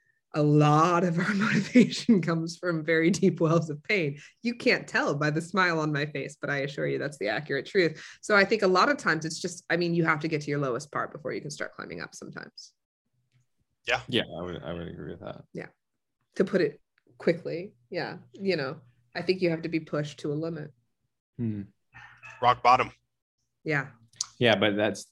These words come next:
Speaker 3: how do you, you know, we both, and I think most people have been to rock bottom, quote unquote, but how do we know where the bottom actually is?
Speaker 2: And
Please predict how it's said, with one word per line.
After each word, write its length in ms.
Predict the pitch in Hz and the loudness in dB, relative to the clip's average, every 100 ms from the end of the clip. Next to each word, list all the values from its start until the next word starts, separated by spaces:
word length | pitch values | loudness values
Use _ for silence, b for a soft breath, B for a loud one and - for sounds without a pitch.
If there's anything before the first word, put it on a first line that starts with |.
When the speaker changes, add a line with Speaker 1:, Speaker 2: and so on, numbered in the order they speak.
| _ | _
Speaker 3:
how 180 | 117 104 | -2 0
do 80 | 117 | 0
you, 280 | 123 107 101 _ _ - _ - - _ _ | 0 -2 -4 _ _ -20 _ -20 -20 _ _
you 120 | 110 82 | -8 -6
know, 220 | 82 - - _ _ _ | -6 -8 -18 _ _ _
we 140 | 123 | -2
both, 380 | 110 98 98 - | 2 4 2 0
and 380 | 104 95 90 67 | -4 -4 -4 -6
I 80 | 73 | -6
think 160 | - 104 | -4 -2
most 240 | 92 90 | -2 -4
people 240 | 98 95 87 | -6 -4 -6
have 80 | 85 | -6
been 320 | 87 90 87 _ _ _ _ _ _ _ | -6 -6 -12 _ _ _ _ _ _ _
to 300 | - 92 85 82 _ _ _ | -10 -6 -6 -8 _ _ _
rock 280 | 95 85 - | -4 -4 -6
bottom, 480 | 80 87 71 85 107 _ _ _ _ _ | -6 -4 -6 -12 -16 _ _ _ _ _
quote 160 | - | -12
unquote, 400 | 71 - 98 90 | -12 -8 -6 -6
but 160 | 71 - - | -8 -10 -12
how 140 | - | -6
do 80 | 117 | -2
we 140 | 117 107 | 0 0
know 540 | 101 98 92 90 87 _ _ | 0 0 0 -4 -8 _ _
where 120 | 92 | -10
the 80 | 85 | -8
bottom 300 | 82 85 78 | -8 -8 -8
actually 340 | 82 - 78 | -10 -12 -12
is? 300 | 85 - - _ _ _ _ _ _ | -12 -14 -20 _ _ _ _ _ _
Speaker 2:
And 580 | 165 202 160 113 113 120 | 2 4 2 0 -6 -12